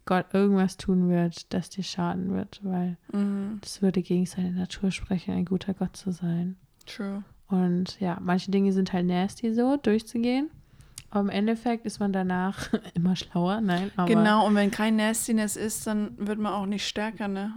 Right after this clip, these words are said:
Speaker 2: Also
Speaker 1: Ja.
Speaker 2: wenn das alles leicht
Speaker 1: Man
Speaker 2: ist.
Speaker 1: braucht diese Nastiness so ein bisschen,
Speaker 2: Mhm.
Speaker 1: um A, näher zu Gott zu kommen in der Zeit und B, auch zu erkennen, dass diese Nastiness,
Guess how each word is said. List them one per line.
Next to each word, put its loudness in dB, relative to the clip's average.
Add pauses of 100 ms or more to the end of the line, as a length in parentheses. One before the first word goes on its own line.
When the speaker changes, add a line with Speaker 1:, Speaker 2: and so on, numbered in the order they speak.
Speaker 2:
Also 0
Speaker 1:
Ja. 2 (120)
Speaker 2:
wenn 2
das -4
alles -6
leicht -8
Speaker 1:
Man 2
Speaker 2:
ist. -6
Speaker 1:
braucht 0
diese 2
Nastiness 2
so 0
ein 2
bisschen, 0 (420)
Speaker 2:
Mhm. -10 (100)
Speaker 1:
um 2 (220)
A, 4
näher 4
zu -6
Gott -2
zu -6
kommen 0
in 2
der 2
Zeit -2 (520)
und 2
B, 4
auch 0
zu -6
erkennen, 2
dass -2
diese 0
Nastiness, 0